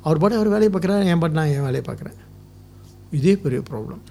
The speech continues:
அப்ப நமக்கு இல்ல, என்ன இல்ல? பரஸ்பர, பரஸ்பர புரிதல் இல்ல நமக்கு. பரஸ்பர புரிதல் இல்ல அப்படின்னு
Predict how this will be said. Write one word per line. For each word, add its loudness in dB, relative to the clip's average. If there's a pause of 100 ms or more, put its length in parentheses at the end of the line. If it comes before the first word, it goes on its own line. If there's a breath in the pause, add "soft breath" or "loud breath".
(1200 loud breath)
அப்ப -4
நமக்கு 2
இல்ல, 2
என்ன 4
இல்ல? 4 (920)
பரஸ்பர, 0 (1300)
பரஸ்பர 2
புரிதல் 4
இல்ல 2
நமக்கு. -8 (1080 loud breath)
பரஸ்பர 0
புரிதல் 4
இல்ல 4
அப்படின்னு -4